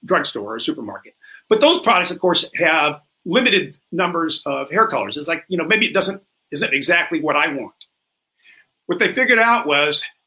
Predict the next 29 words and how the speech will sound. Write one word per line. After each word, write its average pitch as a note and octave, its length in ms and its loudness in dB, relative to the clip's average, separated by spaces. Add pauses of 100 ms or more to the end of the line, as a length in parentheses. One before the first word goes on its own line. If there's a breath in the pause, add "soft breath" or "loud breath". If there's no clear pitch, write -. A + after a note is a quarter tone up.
(120)
this A3+ 240 2
is F3 100 -4
actually A#3 420 0
cheaper D#3+ 360 0
than, B2 80 -4
of A#2+ 140 -10
course, D3 180 -6
going D3 240 -8
to - 100 -10
a - 40 -8
s-, D3 220 -10 (100)
salon. F3 520 -2
So E3+ 220 2
let's - 440 0 (340)
customize. D#3 680 0
Personalization G3 1000 0 (800)
is E3 500 2
our F3+ 240 4
differentiator. D3+ 760 -2 (180)
And D#3+ 120 -2
that's G#3 180 -2
what A3 180 -2
the G3 80 -6
important E3 360 -6
thing C#3+ 100 -4
is. C3+ 160 -8
What C#4+ 200 2
is A#3+ 180 0
your F3+ 260 0